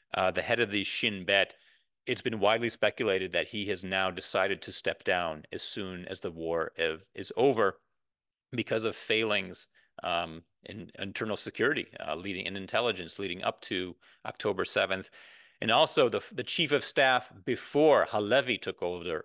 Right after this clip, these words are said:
also said that he needs to be investigated as well, which I think is a very bold move for the former chief of staff saying that,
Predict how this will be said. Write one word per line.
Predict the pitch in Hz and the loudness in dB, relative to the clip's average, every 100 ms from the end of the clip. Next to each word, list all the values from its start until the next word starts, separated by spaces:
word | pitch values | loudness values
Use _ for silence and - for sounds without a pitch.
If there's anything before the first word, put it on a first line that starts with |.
| - | 0
also | 107 110 120 | 2 4 0
said | 101 - 101 98 | -2 2 2 2
that | 95 | -6
he | - 135 | -4 -4
needs | 127 117 | -2 -6
to | 113 | -4
be | 110 | -4
investigated | 107 117 - 107 104 101 87 | 0 -2 -2 0 0 0 -4
as | |
well, | 87 92 - | -2 0 0
which | 90 | 0
I | 127 | 0
think | 190 175 | 0 0
is | |
a | 139 | 2
very | 156 151 | 4 4
bold | 139 143 123 | 4 2 2
move | 143 107 - | -2 -2 -4
for | |
the | 117 | -8
former | - 135 147 135 | 0 2 2 0
chief | - 113 | -2 -6
of | 101 | -8
staff | - 110 101 - | 0 4 4 2
saying | 113 95 92 95 - - - _ _ _ | 2 2 2 -4 -16 -20 -20 _ _ _
that, | 101 98 | 0 2